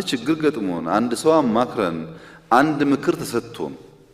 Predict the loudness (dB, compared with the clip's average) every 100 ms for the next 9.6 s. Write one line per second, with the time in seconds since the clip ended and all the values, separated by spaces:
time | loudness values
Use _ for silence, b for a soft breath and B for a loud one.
0 | _ _ _ _ _ _ _ _ _ _
1 | _ _ _ _ _ _ _ 0 0 2
2 | -2 -2 -6 -6 -6 -8 -8 -10 -8 -10
3 | -12 -12 -12 -10 -8 -6 -6 -4 -4 -4
4 | -6 -6 -10 -12 -10 -8 -6 -6 -6 -8
5 | -10 -12 -16 -16 -8 -6 -6 -6 -8 -10
6 | -20 -20 b b b b b _ -16 -4
7 | -2 2 2 2 2 4 2 0 -4 -4
8 | -6 -10 -12 -12 -20 -20 -18 -10 -4 -4
9 | -2 -4 -4 -6 -6